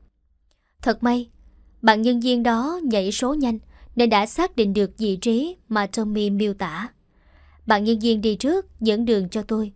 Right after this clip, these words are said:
dắt tay Tommy đi sau. Vừa đi, vừa không quên nhắn tin cho Nguyệt báo rằng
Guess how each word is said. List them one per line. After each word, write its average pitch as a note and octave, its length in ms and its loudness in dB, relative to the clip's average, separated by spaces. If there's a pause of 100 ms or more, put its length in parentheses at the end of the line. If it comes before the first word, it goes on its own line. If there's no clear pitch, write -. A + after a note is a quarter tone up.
(160)
dắt C4+ 280 -2
tay G#3+ 180 -2
Tommy G3+ 580 -2
đi G#3+ 140 -2
sau. G#3 300 -6 (840)
Vừa A3+ 140 6
đi, B3 340 0 (240)
vừa A#3 80 4
không C4 200 -2
quên C4+ 240 2
nhắn C#4 220 0
tin G#3 240 0
cho G#3+ 160 -4
Nguyệt G#3 260 -2 (100)
báo A3+ 200 0
rằng G3 420 -2